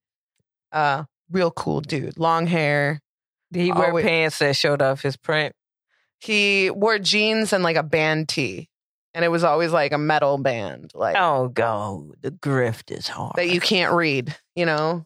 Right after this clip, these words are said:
Speaker 1: You're like, "What's that say?" And he's like, "It says, 'Dead babies and flowers.'" And you're like, "Oh, yeah, yeah, yeah. I know the band."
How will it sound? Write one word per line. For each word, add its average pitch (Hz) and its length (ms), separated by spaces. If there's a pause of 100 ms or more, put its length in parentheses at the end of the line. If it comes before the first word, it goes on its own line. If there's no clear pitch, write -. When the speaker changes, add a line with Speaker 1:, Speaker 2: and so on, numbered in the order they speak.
(120)
Speaker 1:
You're 165 120
like, 156 120
"What's 165 160
that 185 160
say?" 214 180
And 208 320
he's 160 180
like, 156 120
"It - 80
says, 87 320 (760)
'Dead 185 240
babies 175 480
and 151 200
flowers.'" 147 680
And 165 100
you're 156 120
like, 139 200
"Oh, 262 180
yeah, 247 180
yeah, 226 80
yeah. 165 280 (140)
I 180 60
know 196 140
the 156 60
band." 139 380